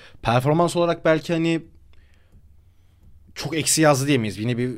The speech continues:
standart tutturdu ama yani bir yıl önce yüz milyon euroya yakın verilmiş bir oyuncunun bir yıl sonra takımdan ayrılmak istemesi, haberleri çıkması bile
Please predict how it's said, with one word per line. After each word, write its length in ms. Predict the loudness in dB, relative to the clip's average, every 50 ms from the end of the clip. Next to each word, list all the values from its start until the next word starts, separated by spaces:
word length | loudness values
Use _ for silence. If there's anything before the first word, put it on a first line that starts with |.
| -14 -16 -14
standart 720 | -12 -10 -4 -2 -2 0 2 2 2 2 0 -6 -12 -12 -10
tutturdu 480 | -10 -10 -10 -4 -4 -4 -2 2 2 4
ama 360 | 4 4 4 2 2 -2 -6 -14 -20 -20 -20 _ -20 -20 -20 -20 -20 -20 -20 _ _ _ -20 -16
yani 240 | -14 -12 -12 -14 -14 -10 -6
bir 60 | -2
yıl 160 | -2 0 0
önce 460 | 0 0 -2 -2 -2 -2 -2 -4 -6 -10 -18 -20 -20 -8 -2
yüz 200 | 0 0 2 2
milyon 240 | 2 0 0 0
euroya 180 | 2 2 2 2
yakın 240 | 2 0 -2 -2 0
verilmiş 340 | 0 0 -2 -6 -6 -6 -4
bir 220 | -4 -4 -4 -6 -8
oyuncunun 600 | -6 -4 -2 0 0 -2 -2 -4 -4 -6 -6 -8 -12 _ _ -8
bir 60 | -4
yıl 120 | -2 -2 -2
sonra 240 | -2 -4 -6 -6 -6
takımdan 260 | -6 -6 -6 -6 -2
ayrılmak 360 | -2 -2 -2 -2 -4 -4 -6
istemesi, 640 | -8 -12 -8 -8 -8 -8 -8 -8 -6 -4 -2 -2
haberleri 560 | -4 -4 -8 -8 -4 -4 -2 0 0 0 0 -2
çıkması 440 | -4 -4 -2 -4 -2 0 0 -2
bile 240 | 0 2 0 0 0